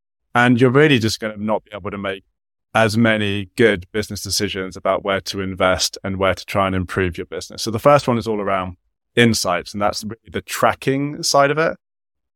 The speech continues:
And then also related to the tracking side, more practically around how your internal teams are working.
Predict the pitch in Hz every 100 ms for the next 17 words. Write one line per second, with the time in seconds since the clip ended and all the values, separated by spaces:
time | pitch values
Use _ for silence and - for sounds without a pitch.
0 | _ - 143 160 156 175 180 131 123 117
1 | 117 - 117 - _ _ 110 - 170 -
2 | 156 - 113 110 101 _ _ _ _ _
3 | _ - 117 117 110 127 135 - - 110
4 | 107 107 104 104 101 101 - - 107 104
5 | 104 - 113 110 110 101 - 120 110 104
6 | 98 98 107 - - 160